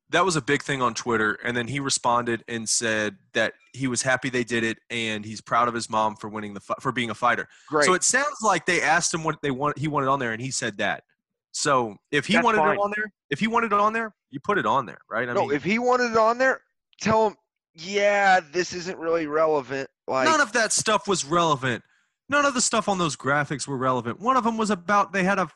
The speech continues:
Speaker 1: first grade teacher, whatever, with the name whatever. I mean, it was all random bullshit.
Speaker 2: I'm just saying.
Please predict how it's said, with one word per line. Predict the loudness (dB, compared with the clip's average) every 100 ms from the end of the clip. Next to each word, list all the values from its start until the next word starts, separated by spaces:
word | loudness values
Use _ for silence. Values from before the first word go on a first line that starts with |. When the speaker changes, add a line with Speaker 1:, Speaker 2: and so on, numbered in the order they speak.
| _
Speaker 1:
first | -2 0 -2
grade | -2 -2 -2
teacher, | -4 -4 -2 -4 -4 -8 -6
whatever, | -2 0 0 0
with | -2 -4
the | -4
name | -2 -4 -4
whatever. | -4 -2 -2 -4 -2
I | -2
mean, | -2
it |
was | -2
all | -4 -2
random | -4 -4 -4 -6
bullshit. | -6 -6 -8 -12 -14 -20 _ _ _ _ 0
Speaker 2:
I'm | 0
just | 0 -4
saying. | 0 0 0 -4